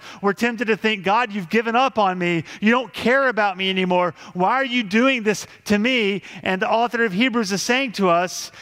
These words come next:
that we should be saying the exact opposite.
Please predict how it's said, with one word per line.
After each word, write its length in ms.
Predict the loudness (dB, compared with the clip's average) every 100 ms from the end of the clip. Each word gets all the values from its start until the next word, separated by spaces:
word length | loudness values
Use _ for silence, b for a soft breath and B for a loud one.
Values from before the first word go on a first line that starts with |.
| B B B
that 180 | -6 0
we 140 | 0
should 120 | 2
be 120 | 0 0
saying 260 | 0 -2
the 160 | -2 -2
exact 420 | -2 -2 -4 -2
opposite. 800 | 0 0 -2 -8 -6 -6 -8